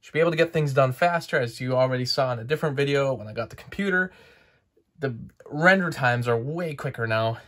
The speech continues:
and I have a lot more room to edit with. So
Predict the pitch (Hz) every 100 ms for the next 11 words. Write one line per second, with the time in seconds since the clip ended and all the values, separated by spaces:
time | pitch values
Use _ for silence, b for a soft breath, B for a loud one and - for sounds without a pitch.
0 | B - 135 135 131 131 131 - - 120
1 | 120 123 139 135 127 127 127 120 123 B
2 | B - - 127 113 113 107 - - 135
3 | 127 127